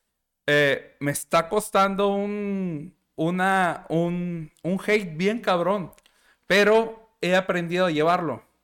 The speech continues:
He aprendido a llevarlo en el aspecto de que, bueno, güey, si no te gusta, pues respeto tu opinión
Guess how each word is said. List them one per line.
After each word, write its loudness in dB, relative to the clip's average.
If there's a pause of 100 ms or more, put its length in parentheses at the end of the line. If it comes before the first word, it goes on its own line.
(400)
He 2
aprendido 2
a 4
llevarlo 2
en -2
el -2
aspecto -2
de 0
que, 0 (380)
bueno, 2
güey, 0
si -4
no 0
te 2
gusta, 2 (220)
pues 4
respeto 0
tu 0
opinión -2